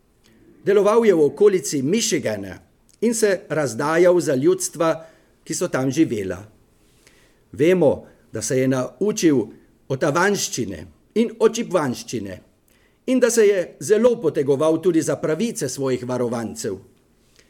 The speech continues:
Vse svoje moči je razdal, da bi dosegel tiste, h katerim je bil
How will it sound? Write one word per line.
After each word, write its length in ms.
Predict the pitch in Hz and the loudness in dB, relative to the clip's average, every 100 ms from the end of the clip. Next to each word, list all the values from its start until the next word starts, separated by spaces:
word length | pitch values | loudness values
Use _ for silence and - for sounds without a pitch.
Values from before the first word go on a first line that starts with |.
| _ _ _ _ | _ _ _ _
Vse 200 | - 269 | 0 0
svoje 380 | 262 220 226 220 | 2 4 6 4
moči 360 | 202 185 220 | 0 -4 -2
je 160 | 220 185 | 2 2
razdal, 560 | 151 113 113 165 185 190 - _ _ _ _ _ _ _ | 2 -4 -2 2 2 2 -8 _ _ _ _ _ _ _
da 120 | - 156 | -4 0
bi 200 | 156 139 | 0 2
dosegel 560 | 139 - 180 170 139 113 | 0 0 0 2 0 -2
tiste, 420 | 202 220 - 214 220 | -2 -2 2 2 2
h 280 | 220 - | 0 -10
katerim 540 | - 127 - 151 165 160 | -12 -8 -2 0 0 0
je 120 | 139 | -2
bil 180 | 117 131 | -2 -4